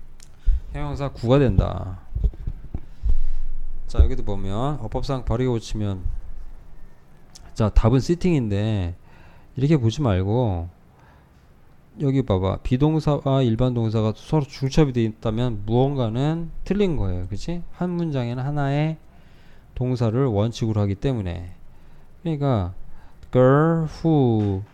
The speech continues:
sits on the bench라고 쓰던가,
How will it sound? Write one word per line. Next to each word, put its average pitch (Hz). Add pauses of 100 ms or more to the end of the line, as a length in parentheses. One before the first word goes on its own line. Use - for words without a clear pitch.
(720)
sits - (1200)
on 120 (520)
the 104 (120)
bench라고 113
쓰던가, 107